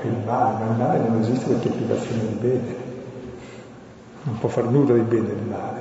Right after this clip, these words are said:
eppure ci sono tante cose belle, per esempio il nostro desiderio. È tremendo come noi ascoltiamo le nostre paure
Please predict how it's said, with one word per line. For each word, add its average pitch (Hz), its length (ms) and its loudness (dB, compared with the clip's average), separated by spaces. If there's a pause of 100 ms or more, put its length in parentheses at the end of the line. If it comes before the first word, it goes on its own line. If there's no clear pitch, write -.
eppure 131 300 4
ci 143 60 0
sono 117 120 0
tante 117 260 2
cose 120 180 4
belle, 131 260 6
per 131 160 4
esempio 117 280 2
il 113 60 2
nostro 113 240 2
desiderio. 110 720 0 (1600)
È - 180 2
tremendo 156 580 6
come 147 240 6
noi 156 120 8
ascoltiamo 147 500 6
le 139 80 8
nostre 139 360 4
paure 123 600 6